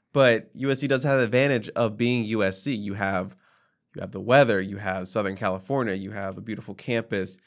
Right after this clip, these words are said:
you have this, this, this program history and legacy. And, you know, it's just getting their foot in the door. They're still,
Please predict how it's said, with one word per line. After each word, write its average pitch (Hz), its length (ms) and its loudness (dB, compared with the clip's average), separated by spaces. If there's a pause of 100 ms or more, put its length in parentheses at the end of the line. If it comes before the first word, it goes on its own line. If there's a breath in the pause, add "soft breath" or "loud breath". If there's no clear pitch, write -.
(140)
you - 100 -12
have 101 280 -2
this, 101 240 -4 (180)
this, 101 240 -8 (200)
this 101 200 -10
program 101 440 -2
history 110 420 -4
and 95 100 -6
legacy. 101 580 -4 (460 soft breath)
And, 165 240 0
you 202 60 0
know, 151 180 4
it's 156 160 -2
just 180 360 0 (500)
getting 143 260 6
their 160 100 4
foot 180 220 0
in 180 80 0
the 143 60 4
door. 107 120 4
They're 107 140 0
still, 147 720 2